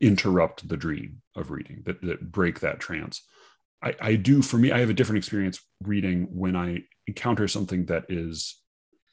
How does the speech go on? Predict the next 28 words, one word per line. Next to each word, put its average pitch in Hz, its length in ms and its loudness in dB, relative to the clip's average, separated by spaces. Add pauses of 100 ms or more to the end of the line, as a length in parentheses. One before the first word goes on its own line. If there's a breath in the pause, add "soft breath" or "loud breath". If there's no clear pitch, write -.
(760)
that 98 160 -2
is 92 100 -2
a 92 60 0
little 107 260 4
bit 95 140 2
opaque 95 500 -2
or 92 60 -6
a 90 40 -4
little 92 160 0
bit 90 140 -6
difficult 92 460 -4
because 92 640 -2
it 95 120 -2
is 82 200 -4
old, 107 500 0 (1040)
uh, 92 320 -2 (240)
than 107 160 4
I 101 60 6
do 98 240 6
when 98 160 2
I 90 160 4 (100)
have 92 140 0
that 98 140 4
experience 98 320 -2
with 92 80 -4
something 90 240 0
that, 82 140 -2 (200)
that 90 240 -4